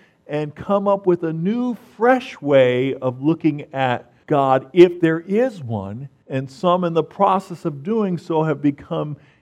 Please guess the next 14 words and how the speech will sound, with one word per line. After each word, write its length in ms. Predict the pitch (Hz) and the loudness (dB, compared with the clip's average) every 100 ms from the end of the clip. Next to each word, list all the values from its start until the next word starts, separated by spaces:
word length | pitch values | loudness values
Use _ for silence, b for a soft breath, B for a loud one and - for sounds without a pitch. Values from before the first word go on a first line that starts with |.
| b - | b 2
atheists 960 | 190 262 240 - 120 113 131 - - _ _ | 4 2 -4 -4 -2 -2 -4 -10 -20 _ _
and 260 | 143 139 - | -6 -6 0
agnostics. 1300 | 147 123 131 139 156 147 - - 80 _ - - - _ - | 0 0 -6 -4 -4 -8 -12 -12 -12 _ -20 -20 -20 _ 4
Do 360 | 269 311 320 | 8 10 10
not 600 | 294 302 285 160 - - - _ _ | 10 10 10 6 2 -14 -20 _ _
deconstruct 1000 | 214 233 - 214 196 - 208 190 - - | 0 0 0 -2 -2 -2 2 2 0 0
your 160 | 165 | 0
faith. 460 | 165 185 170 120 - b b _ | 0 6 6 6 -4 b b _
Do 380 | 247 311 311 285 | 0 4 4 2
not 840 | 262 254 285 339 320 240 131 - _ _ _ | -4 0 4 4 4 2 0 -12 _ _ _
entertain 1160 | 226 262 - 247 240 - - 320 311 254 226 214 | 0 0 0 -2 -4 -8 -2 0 2 0 -2 -4
thoughts 500 | - 262 262 247 - - | 4 6 6 2 -6 2
of 240 | 208 208 - | 2 2 0
unbelief 760 | 240 277 226 254 240 247 214 | 0 0 0 0 2 -2 -2